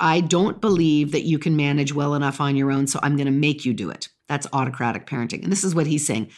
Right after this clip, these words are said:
"I'm watching. You are not making good decisions. You're eating too much mac and cheese and Halloween candy. I don't trust you to manage your responsibility for food.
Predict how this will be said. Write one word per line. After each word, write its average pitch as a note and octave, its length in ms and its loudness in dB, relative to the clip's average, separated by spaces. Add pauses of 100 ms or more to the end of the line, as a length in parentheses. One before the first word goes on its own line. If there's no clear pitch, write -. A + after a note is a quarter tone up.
(100)
"I'm B3 180 4
watching. F3+ 520 2 (100)
You G#3+ 140 4
are F3 80 6
not G#3+ 220 4
making E3 260 2
good D3+ 120 2
decisions. C#3 420 0
You're D3+ 120 -2
eating A3+ 240 4
too F3 100 2
much D3+ 160 0
mac D3 220 0
and B2+ 80 0
cheese C#3 200 0
and C3 80 2
Halloween C3+ 380 0
candy. B2+ 380 0 (200)
I D3 140 2
don't D#3+ 200 0
trust - 340 2
you G#3+ 60 4
to F#3 100 4
manage C#3+ 640 0
your D3+ 180 0
responsibility C3+ 760 0
for C3 180 -4
food. B2+ 320 -2